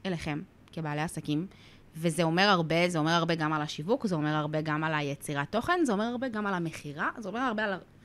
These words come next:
מיליון ידיים שאתם צריכים לדעת להשתמש בהם בעסק. אנחנו הולכות להביא לכם פה אנשים, אה, ממש ממש מעניינים. יש לכם, כאילו, באמת, באמת, באמת למה לחכות, כאילו,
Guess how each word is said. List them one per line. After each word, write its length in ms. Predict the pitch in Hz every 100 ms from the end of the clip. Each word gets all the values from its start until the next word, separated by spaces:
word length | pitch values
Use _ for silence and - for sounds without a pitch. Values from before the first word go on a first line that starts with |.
| - -
מיליון 360 | 196 196 220 277
ידיים 340 | 214 190 196
שאתם 200 | 190 175
צריכים 200 | - 196
לדעת 520 | 196 165 160 156 - -
להשתמש 400 | 143 - 160 170
בהם 200 | 175 123
בעסק. 440 | 110 160 262 269 - - - - - -
אנחנו 260 | 151 -
הולכות 240 | 156 - 170
להביא 180 | 165 160
לכם 260 | 180 151
פה 120 | 147 143
אנשים, 360 | 143 147 147
אה, 180 | 156 139 - - - - - - -
ממש 520 | 165 156 156 151 -
ממש 340 | 156 143 147
מעניינים. 500 | 165 139 135 151 269 330 - - -
יש 200 | 156 175
לכם, 260 | 196 180 170
כאילו, 160 | 180
באמת, 280 | 160 165 202
באמת, 220 | 214 170
באמת 200 | 151 156
למה 180 | 151 151
לחכות, 440 | 160 - - 165 -
כאילו, 240 | 165